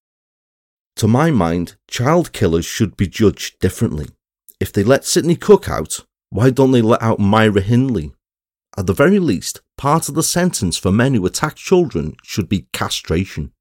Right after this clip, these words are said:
I know that some people say Cook has paid his debt to society and therefore should be free to go, but as far as I'm concerned,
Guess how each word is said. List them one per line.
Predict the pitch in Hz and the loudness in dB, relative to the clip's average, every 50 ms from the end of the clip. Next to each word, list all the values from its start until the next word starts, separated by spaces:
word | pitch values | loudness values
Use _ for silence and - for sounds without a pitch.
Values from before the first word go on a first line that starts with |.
| _ _ _ _ _ _ _ _ _ _ _ _ _ _ _ | _ _ _ _ _ _ _ _ _ _ _ _ _ _ _
I | - | -2
know | 90 107 131 339 | 2 4 4 4
that | 190 180 170 - | 6 4 4 4
some | - - - 185 190 175 | 4 2 2 2 2 4
people | - 170 135 - 107 95 | 2 0 -2 0 -2 -2
say | - - 107 92 | 0 0 0 0
Cook | 82 - - - 156 139 - - | -2 -4 -2 0 0 0 0 -4
has | 98 - | -6 -6
paid | - - 123 120 123 113 | -4 0 2 2 2 2
his | 107 101 92 | 0 -6 -6
debt | 76 - 120 110 - - | 0 0 0 0 0 -4
to | 117 110 | -4 -2
society | - - 117 - - 123 151 160 147 - - - - - - _ | -2 -2 -2 -4 -4 -2 -2 -2 -2 -2 -4 -10 -10 -12 -12 _
and | - 85 85 | -4 -4 0
therefore | - 107 120 127 123 - - 101 95 | 4 4 4 4 4 2 2 2 2
should | - - - 90 - | 2 0 -6 -6 -4
be | 90 82 | -6 -8
free | - - - 104 85 90 185 | -8 -6 0 2 2 2 2
to | - - 95 | 0 -4 -4
go, | - - - - - - _ _ _ _ _ _ _ _ | -4 -4 -8 -8 -10 -14 _ _ _ _ _ _ _ _
but | - 98 87 | -2 0 0
as | 82 - | 0 -2
far | - - 123 135 131 | 0 0 2 2 2
as | 98 85 104 | 0 0 0
I'm | 101 139 160 | 0 0 -2
concerned, | - - 131 107 - - - 85 76 73 78 - | -2 -2 -4 -2 -2 -2 -4 -4 -4 -4 -8 -10